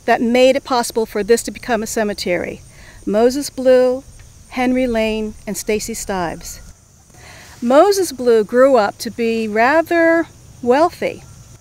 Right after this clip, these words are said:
This burial ground, the Stoutsburg Cemetery as we know it now,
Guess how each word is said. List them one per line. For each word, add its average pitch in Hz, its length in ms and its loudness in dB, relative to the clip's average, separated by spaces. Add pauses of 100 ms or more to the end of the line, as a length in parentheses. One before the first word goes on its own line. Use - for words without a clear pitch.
(380)
This 254 180 0
burial 269 440 2
ground, 190 600 -4 (100)
the 214 60 -10
Stoutsburg 214 540 -2
Cemetery 214 520 -6
as 196 220 -6
we 208 80 -8
know 196 200 -6
it 196 100 -8
now, 208 400 -2